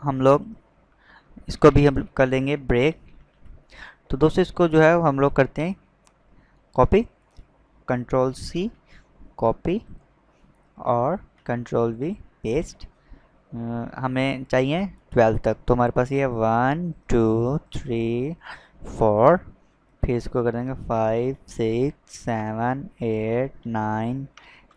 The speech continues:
टेन, इलेवन, ट्वेल्व, तो एक और थर्टीन।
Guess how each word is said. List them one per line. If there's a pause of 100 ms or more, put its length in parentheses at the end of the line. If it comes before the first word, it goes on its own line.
टेन, (220)
इलेवन, (200)
ट्वेल्व, (1040)
तो
एक
और (880)
थर्टीन।